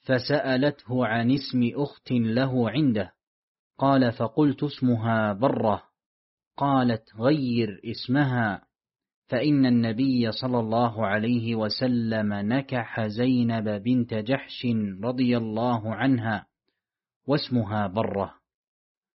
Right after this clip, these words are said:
فغير اسمها إلى زينب، ودخل على أم سلمة رضي الله عنها حين تزوجها واسمي برة،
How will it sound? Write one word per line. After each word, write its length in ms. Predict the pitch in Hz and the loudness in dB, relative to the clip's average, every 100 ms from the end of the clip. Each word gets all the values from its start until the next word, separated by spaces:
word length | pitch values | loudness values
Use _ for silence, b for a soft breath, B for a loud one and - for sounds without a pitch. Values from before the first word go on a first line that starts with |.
| _ _ _ | _ _ _
فغير 600 | 123 131 151 131 127 143 | 0 2 2 2 2 0
اسمها 760 | - 131 123 110 113 107 - | -2 0 0 0 -2 -2 -2
إلى 320 | 120 107 101 | -2 0 -2
زينب، 460 | 98 120 110 98 90 _ _ _ _ _ _ _ | 0 0 0 -2 -6 _ _ _ _ _ _ _
ودخل 440 | 113 113 156 151 135 | -6 -4 -2 0 2
على 540 | 117 120 120 110 104 139 | 2 2 2 0 -2 -2
أم 320 | 139 123 113 - | 0 2 0 0
سلمة 500 | 135 135 127 117 110 | 0 2 2 0 -2
رضي 520 | 110 107 127 139 131 120 | -2 0 0 0 2 0
الله 540 | 110 120 123 113 113 | 0 0 0 0 -2
عنها 580 | 107 131 113 113 104 95 | 0 0 0 -2 -2 -4
حين 480 | - 143 147 123 113 | -4 0 2 0 -2
تزوجها 1080 | 113 107 107 107 127 127 117 110 113 107 | -4 -4 -4 -2 -2 -2 -2 -2 -2 -2
واسمي 680 | 98 117 147 - 120 117 107 | -2 -2 -4 -2 0 2 0
برة، 460 | 95 143 117 101 | 0 -2 -2 -6